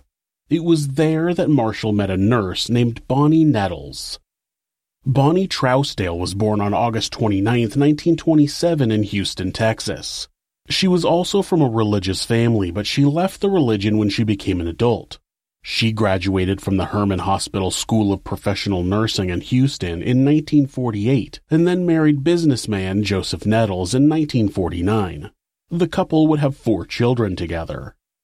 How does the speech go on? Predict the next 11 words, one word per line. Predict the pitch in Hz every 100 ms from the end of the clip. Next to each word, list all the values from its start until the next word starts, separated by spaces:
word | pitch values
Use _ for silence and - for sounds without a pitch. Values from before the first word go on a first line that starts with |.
| _ _ -
Bonnie | 135 156 190 208
became | 202 175 139 131
interested | 120 107 104 - 101
in | 98
the | 95
occult, | 87 - - 123 90 87 -
specifically | - - 156 - 185 202 - 208
a | 190
belief | 175 147 117 110 -
called | 104 95
theosophy. | - 85 95 110 - - 73 67 -